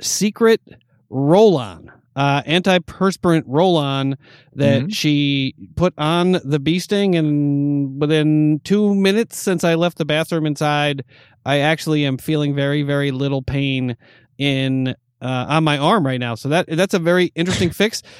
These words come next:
Speaker 1: So folks, if that, uh, if you get stung by a bee on a podcast, I recommend secret roll-on, and I smell powdery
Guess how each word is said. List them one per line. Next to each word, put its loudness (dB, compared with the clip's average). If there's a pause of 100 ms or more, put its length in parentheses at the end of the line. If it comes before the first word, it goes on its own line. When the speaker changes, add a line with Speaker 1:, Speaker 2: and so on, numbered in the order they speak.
(140)
Speaker 1:
So 2
folks, 2
if -2
that, 2 (220)
uh, 2
if 2
you -2
get -2
stung 0
by 2
a 2
bee 2
on 2
a -2
podcast, -2
I -2
recommend 0 (480)
secret 0 (300)
roll-on, 2
and 2
I 0
smell -2
powdery -6